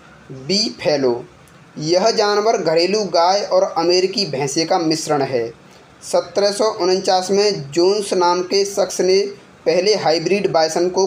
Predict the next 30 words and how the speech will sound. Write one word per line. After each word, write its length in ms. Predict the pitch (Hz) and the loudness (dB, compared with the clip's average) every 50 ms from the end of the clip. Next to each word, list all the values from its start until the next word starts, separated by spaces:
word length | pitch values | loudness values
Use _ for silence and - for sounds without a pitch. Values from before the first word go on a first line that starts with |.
| 190 | -2
क्रिएट 480 | - - 170 170 175 175 180 180 - - | -2 -2 0 0 0 0 -2 -4 -6 -6
किया 200 | 156 151 135 123 | -2 -2 0 0
था। 200 | - 135 120 110 110 - - - - - - - - | 0 0 0 0 -2 -4 -10 -18 -20 -20 -16 -8 -4
नंबर 400 | 135 147 160 180 190 208 208 202 202 | -2 0 0 2 2 2 2 2 0
चार, 560 | - - - 180 151 143 131 120 113 - - - - - - - 143 131 135 127 - | -4 -2 0 2 2 2 2 0 -2 -4 -8 -16 -20 -20 -20 -20 -18 -18 -16 -6 -2
जोर्स। 400 | 185 202 208 196 180 160 - - 143 127 120 139 | 0 2 2 2 0 -2 -4 -6 -6 -6 -6 -4
जैसे 340 | 139 175 196 202 196 220 233 208 | -2 0 0 0 2 0 0 0
गधे 340 | 185 180 170 165 196 220 233 | 0 -2 -2 0 2 2 2
और 260 | 226 - 180 190 196 | 2 2 2 2 2
मादा 340 | 196 185 175 175 180 196 196 190 | 2 2 2 2 2 2 0 0
घोड़े 340 | 170 165 165 165 175 185 | 2 2 2 2 2 2
से 160 | 180 180 214 196 | 0 0 -2 -4
खच्चर 440 | - - - 151 - - 190 190 196 | -4 -8 -12 -12 -6 -2 -2 0 2
ने 140 | 202 202 196 | 0 0 0
जन्म 240 | 185 185 185 185 | 2 0 0 0
लिया 220 | 185 180 185 180 175 | 0 0 2 2 2
है, 320 | 180 196 190 196 202 196 - - - - - - - | 2 2 2 0 0 -2 -6 -12 -20 -20 -20 -20 -14
वैसे 400 | - 143 156 180 190 185 - 214 | -6 0 2 2 2 2 2 0
ही 220 | 202 214 226 247 233 | 0 0 0 -4 -4
जोर्स 500 | 180 156 139 160 180 190 202 196 196 - | -6 -6 -2 2 2 2 2 2 -2 -4
का 160 | - 220 202 | -2 0 0
जन्म 560 | - 156 175 175 180 190 208 220 220 202 151 139 | 0 2 0 0 2 2 0 0 -2 -4 -6 -4
जेब्रा 440 | 139 165 175 180 175 185 202 202 | 0 0 2 2 2 2 2 2
और 360 | 196 196 - 165 180 185 180 165 | 2 2 0 2 2 2 0 -2
घोड़े 340 | 143 139 143 165 170 185 | -4 -2 0 2 2 2
के 160 | 185 190 190 185 | 2 0 0 0
मेल 260 | 170 156 151 147 143 | 0 0 0 0 -2
से 180 | 147 - 196 | -2 -2 -2
हुआ 280 | 196 160 147 143 123 120 | -2 0 0 0 0 0
है। 180 | 120 127 110 | 0 -2 -2